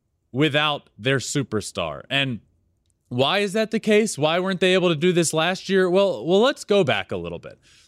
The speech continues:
Last year, the Padres were fantastic. And if you remember those battles with the Dodgers, and they, they won the season series against the Dodgers, and they, they built this rivalry that was awesome. And then they just fell off a cliff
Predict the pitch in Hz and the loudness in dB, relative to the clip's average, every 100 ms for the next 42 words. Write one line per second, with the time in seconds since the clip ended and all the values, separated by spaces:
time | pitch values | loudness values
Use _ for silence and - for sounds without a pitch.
0 | - 196 254 - 190 175 143 165 160 139 | -4 -2 -2 -2 0 2 0 0 -2 0
1 | 151 127 123 110 127 110 - 110 90 85 | -2 0 -2 -2 -2 -2 -4 -6 -6 -12
2 | 78 104 113 127 123 127 214 180 147 135 | -10 -6 -6 -4 -2 0 0 0 -2 -2
3 | - _ - 147 120 95 139 147 131 87 | -6 _ 0 0 0 -2 -2 -2 -4 -6
4 | - - _ _ 139 - 113 101 151 143 | -10 -20 _ _ -4 -2 -2 0 0 -2
5 | 92 95 87 - 117 110 98 95 - - | -4 -8 -10 -8 -4 -2 -4 -8 -8 -2
6 | 143 131 76 135 135 131 170 175 175 151 | -2 -2 -4 -2 0 0 0 0 0 0
7 | - 190 170 170 156 185 180 143 120 117 | -2 -2 0 -2 0 2 4 2 0 -2
8 | 113 - 107 110 107 95 98 120 127 123 | -4 -6 -4 -2 -2 -4 -4 -2 0 -2
9 | 90 - 120 104 165 175 - 156 135 131 | -6 -2 -2 0 0 0 0 -2 -2 -2
10 | 160 170 131 113 104 87 - _ - 151 | -2 -2 -2 -2 -2 -4 -10 _ -4 -2
11 | 135 131 - - 160 190 147 123 82 82 | -2 -6 -8 -4 -2 -2 -4 -10 -12 -16
12 | _ _ - 160 185 180 151 160 - - | _ _ -6 -2 0 0 0 0 -2 -8
13 | - 180 160 147 110 - - 98 - - | -4 0 2 0 -4 -8 -4 -4 -6 -18